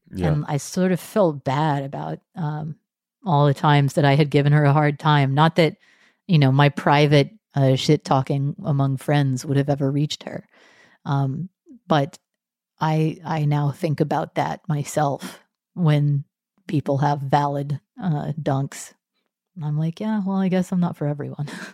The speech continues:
Speaker 1: Isn't that interesting that the way, the structure of the platform, uh, especially Twitter, but also Facebook, sort of forces you to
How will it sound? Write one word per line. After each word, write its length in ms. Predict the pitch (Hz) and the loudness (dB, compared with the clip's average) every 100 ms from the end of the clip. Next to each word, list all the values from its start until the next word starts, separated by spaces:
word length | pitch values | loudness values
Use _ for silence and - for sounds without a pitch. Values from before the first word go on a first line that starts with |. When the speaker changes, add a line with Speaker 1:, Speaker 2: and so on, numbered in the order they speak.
| _ - - - _ _ - | _ -20 -20 -20 _ _ -16
Speaker 1:
Isn't 220 | 170 220 | -12 -10
that 160 | 240 - | -8 -6
interesting 560 | 117 127 117 127 120 | -4 -4 -2 -4 0
that 260 | 110 101 - | 0 -2 -2
the 100 | 104 | -6
way, 520 | - 113 117 120 120 | -2 0 0 0 -4
the 120 | 107 | -8
structure 520 | 104 - 131 - 117 - | -10 -2 -2 -2 -4 0
of 180 | 110 101 | 0 -2
the 60 | 101 | -6
platform, 800 | - 98 90 - 85 85 90 - _ _ | -2 0 -2 -4 -2 -2 -4 -8 _ _
uh, 180 | 92 90 - | 2 2 0
especially 420 | - 98 - 90 | -2 -4 -2 -4
Twitter, 380 | - 87 85 95 | -2 0 0 0
but 140 | 98 | -4
also 180 | 95 101 | -6 -8
Facebook, 520 | - 80 - 85 101 _ _ _ _ _ _ _ _ _ | -4 -6 -6 -8 -10 _ _ _ _ _ _ _ _ _
sort 200 | - 156 | -4 0
of 80 | 120 | 0
forces 520 | - 135 135 139 107 | 2 2 2 0 -2
you 200 | 110 107 | 2 2
to 420 | 95 - 131 110 | 0 -4 -2 -2